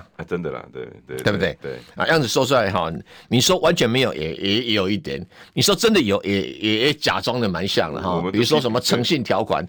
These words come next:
Speaker 1: 对。
Speaker 2: 那就问他说：“那蔡适应可不可以选？”
Speaker 1: 啊，对啊。
Speaker 2: 博士论文抄袭被撤销学位可不可以选？
Speaker 1: <laughs> 对啊。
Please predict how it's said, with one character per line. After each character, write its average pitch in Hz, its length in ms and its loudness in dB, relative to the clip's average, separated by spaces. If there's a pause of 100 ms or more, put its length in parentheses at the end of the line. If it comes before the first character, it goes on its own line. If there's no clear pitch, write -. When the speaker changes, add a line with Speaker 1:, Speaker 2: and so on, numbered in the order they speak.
Speaker 1:
对。 185 180 6 (440)
Speaker 2:
那 147 120 4
就 151 40 0
问 160 140 2
他 135 100 2
说 123 240 -2
：“那 139 140 0
蔡 160 180 2
适 139 220 -2
应 117 80 2
可 107 80 4
不 95 80 0
可 104 60 4
以 107 80 4
选？” 107 120 -2 (240)
Speaker 1:
啊， 104 120 0
对 110 100 6
啊。 101 160 2 (480)
Speaker 2:
博 156 140 2
士 180 100 -2
论 165 120 2
文 120 100 2
抄 131 200 2
袭 - 160 -2
被 110 80 0
撤 123 220 2
销 117 140 4
学 113 140 0
位 107 60 2
可 107 80 0
不 104 60 4
可 107 60 4
以 - 20 4
选？ 98 200 -2
Speaker 1:
<laughs> - 40 -2 (140)
对 180 220 6
啊。 175 300 6